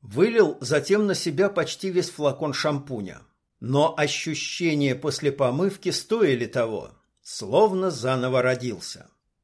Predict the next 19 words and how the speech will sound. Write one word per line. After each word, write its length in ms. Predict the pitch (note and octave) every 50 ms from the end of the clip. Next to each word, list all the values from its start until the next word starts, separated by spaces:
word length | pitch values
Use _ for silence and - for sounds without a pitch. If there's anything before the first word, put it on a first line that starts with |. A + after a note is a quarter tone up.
| _ _ _ _ _ _
После 460 | - E3 E3+ E3+ - F3 E3+ F#3 G3
этого, 480 | G#3+ G#3 G#3 - D#3+ C#3+ C3+ B2 A2+ A2
переодевшись 840 | - - - D3 C#3 D3 C#3+ C#3 C3+ E3+ F3 E3+ - - D#3 C3 B2
в 40 | B2
гражданку, 840 | C#3+ C#3+ C#3+ C3+ C3 B2+ B2+ F3 G3 G3 F#3 F#3+ - G#2+ E2+ E2 - - _ _ _ _ _ _ -
выбрал 460 | F3+ F#3 A3+ G#3+ C#3 D3 D3 C3+ B2+
джинсы 440 | A2+ A2+ C#3+ D#3 C3+ C3+ - - C#3
карго, 680 | - - E3 F3+ F#3 E3+ D3+ D3+ E3 D3 C#3 B2 G#2 -
кроссовки 640 | - C3 B2+ A2+ - - - A3 - - - - D#3
поудобнее 760 | - - D#3 D3 C#3+ C3 D#3+ D#3 C3 B2 C3+ C#3 C3+ C3 B2+
и 140 | B2+ C3 B2+
темного 460 | - - F3 D3 C#3 C#3 C3 B2+ B2
цвета 400 | B2 - C#3+ C#3+ C3+ - - G2
футболку, 960 | - - G#2 F#2+ F#2+ G2 C#3 F3+ G3+ G#3 F#3+ - - F#3 F3 E3 C#3+ - _ _ _ _ _ _ B2+
накинулся 800 | C3 C#3 C3 B2+ - - A3 B3 B3 A#3+ A3+ G#3 - - G#3 F3+
на 180 | E3+ E3+ D3+
отдельно 500 | D3 C3+ B2 B2 D#3+ A3 G#3+ G#3 G3+ F#3+
уже 280 | E3 D3 A#2 C3+ D3+ D3+
лежащую, 880 | C3+ C3+ B2+ A2 B2+ F3 G#3 G#3 G#3 - - - A#2+ G2 C#2 A#1 -